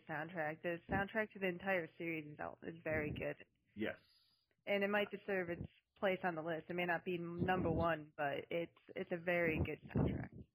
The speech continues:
Speaker 2: I don't think it's gonna be number one just because I'm one of the only people that, I think I might be the only one in this group that's played it. Um, but it's, you don't have to play that game. Just listen to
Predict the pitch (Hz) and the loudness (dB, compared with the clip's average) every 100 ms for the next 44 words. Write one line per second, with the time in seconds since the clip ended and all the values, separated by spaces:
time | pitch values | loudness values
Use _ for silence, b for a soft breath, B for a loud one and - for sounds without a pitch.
0 | _ _ _ _ _ _ _ 131 127 117 | _ _ _ _ _ _ _ 2 2 2
1 | 117 117 117 113 113 113 110 110 104 104 | 0 2 4 4 4 2 4 4 2 0
2 | 110 113 101 - _ _ _ _ - 107 | 0 0 0 -4 _ _ _ _ -2 0
3 | 98 _ _ _ 120 113 104 104 107 120 | -2 _ _ _ 0 2 2 2 2 2
4 | 120 127 117 113 120 131 120 110 110 113 | 2 0 2 4 4 4 2 4 2 2
5 | 123 123 110 113 120 120 123 120 123 - | 0 2 0 0 0 0 2 2 0 2
6 | 127 123 113 - 120 120 160 - 92 - | 2 2 -2 -2 -2 2 2 0 -4 -18
7 | - - - 113 110 110 113 - 120 117 | -8 -4 -2 2 2 2 -2 2 4 4
8 | - 131 131 - _ _ 151 160 185 151 | 2 0 0 -6 _ _ 0 4 6 4
9 | 139 123 123 107 98 110 95 92 107 131 | 2 -4 -2 -2 -4 -4 -6 -8 -8 -6
10 | 123 131 | -6 -8